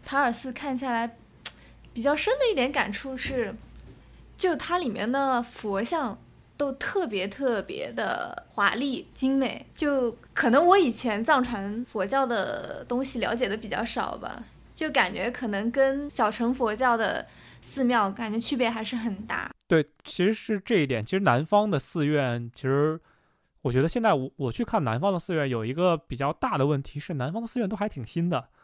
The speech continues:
Speaker 2: 其实你要说老寺的话，其实它并不多，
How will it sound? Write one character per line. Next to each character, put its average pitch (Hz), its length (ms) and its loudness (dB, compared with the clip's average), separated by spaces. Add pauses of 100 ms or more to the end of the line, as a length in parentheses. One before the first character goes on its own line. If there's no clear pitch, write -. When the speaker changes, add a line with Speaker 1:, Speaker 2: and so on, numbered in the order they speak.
(760)
Speaker 2:
其 190 140 4
实 233 120 8
你 151 120 0
要 175 120 6
说 240 160 4
老 139 200 4
寺 - 180 -4
的 135 60 2
话， 151 160 -2
其 - 60 -6
实 143 140 -2
它 - 120 -8
并 151 160 0
不 127 80 -6
多， 170 340 -2